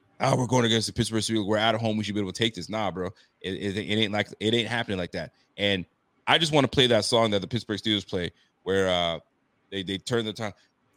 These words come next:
Uh, I can't remember the name of the song, but Tyler Matakevich, he knows all about it because he used to be a Pittsburgh Steelers. So, uh, we got, we gotta play that in the stadium if we win that game. But anyway,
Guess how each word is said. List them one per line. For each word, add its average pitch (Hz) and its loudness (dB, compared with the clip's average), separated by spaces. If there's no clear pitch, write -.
Uh, 107 -6
I 110 -4
can't 175 2
remember 185 -4
the 156 0
name 147 4
of 139 2
the 127 2
song, 127 4
but - 0
Tyler 160 6
Matakevich, 143 2
he 175 -4
knows 135 0
all 123 4
about 113 2
it 101 -2
because 104 -4
he 113 -2
used 120 0
to 107 -4
be 107 0
a 98 0
Pittsburgh 95 -6
Steelers. 98 -2
So, 87 -6
uh, 87 -2
we 113 -2
got, 104 -2
we 123 -4
gotta 110 0
play 117 -2
that 104 2
in 98 -4
the 92 -10
stadium 98 -6
if 92 -10
we 95 -4
win 92 -6
that 87 -6
game. 90 -8
But 131 2
anyway, 135 4